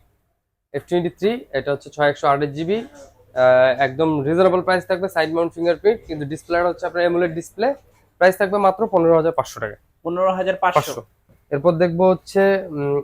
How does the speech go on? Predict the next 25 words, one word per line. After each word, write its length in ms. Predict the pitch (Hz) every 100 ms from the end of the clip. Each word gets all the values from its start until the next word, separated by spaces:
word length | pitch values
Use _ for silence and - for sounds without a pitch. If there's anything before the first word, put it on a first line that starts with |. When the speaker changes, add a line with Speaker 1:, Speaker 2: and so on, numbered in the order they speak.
| -
Speaker 1:
এ 120 | 175
টোয়েন্টি 300 | 175 180 170
থ্রি। 300 | - - 127 - - _ - - _ _ _ _ _ _ _
এফ 120 | 156 -
টোয়েন্টি 220 | 190 185
থ্রির 260 | 190 185 185
পর 180 | 220 226
এ 120 | 165 165
টোয়েন্টি 300 | 165 165 170
থ্রি, 320 | - 202 262 _ _ _ _ -
একদম 420 | 143 143 170 180
হচ্ছে 260 | 175 -
আপনার 240 | 175 170 170
মিষ্টি 280 | 156 - 180
কালারের 320 | 165 160 160
ফোনটা, 340 | 147 135 165 233 _ _ _ _ -
ঠিক 100 | 226
আছে? 260 | 233 123 - _ _
আহ, 420 | 131 131 135 135
যদি, 300 | 135 139 147 151 151 143 139
আহ, 480 | 131 131 127 - 139
এটা 120 | 147
ইউজ 240 | 165 160
করেন, 340 | - 156 156
আহ, 80 | 165